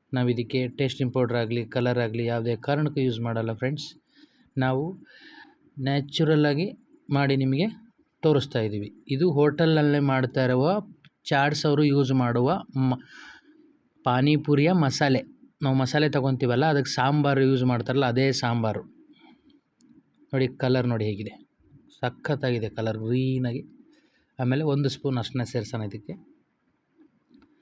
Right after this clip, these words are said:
ಚೆನ್ನಾಗಿ ಇದನ್ನ ತಿರುಗಿಸ್ಬೇಕು.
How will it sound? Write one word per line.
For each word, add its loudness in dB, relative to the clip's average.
ಚೆನ್ನಾಗಿ 2
ಇದನ್ನ 0
ತಿರುಗಿಸ್ಬೇಕು. -2